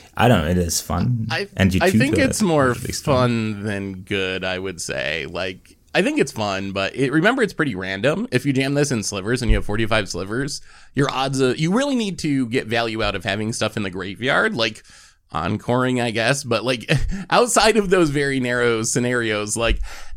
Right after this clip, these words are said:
Speaker 2: you could just be getting a random one one as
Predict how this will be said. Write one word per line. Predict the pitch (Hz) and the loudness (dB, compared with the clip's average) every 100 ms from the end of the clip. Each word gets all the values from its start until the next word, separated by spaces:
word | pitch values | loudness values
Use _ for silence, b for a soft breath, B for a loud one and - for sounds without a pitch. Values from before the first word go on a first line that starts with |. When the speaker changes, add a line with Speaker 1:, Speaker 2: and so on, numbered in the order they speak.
| - | -4
Speaker 2:
you | 170 202 202 | -2 0 0
could | 226 262 | 2 2
just | 240 - | 0 0
be | 147 | 0
getting | 143 117 | 2 2
a | |
random | 113 117 104 | 0 0 -2
one | 104 110 | -2 -2
one | 107 98 98 | -2 -4 -4
as | 107 123 | -2 -2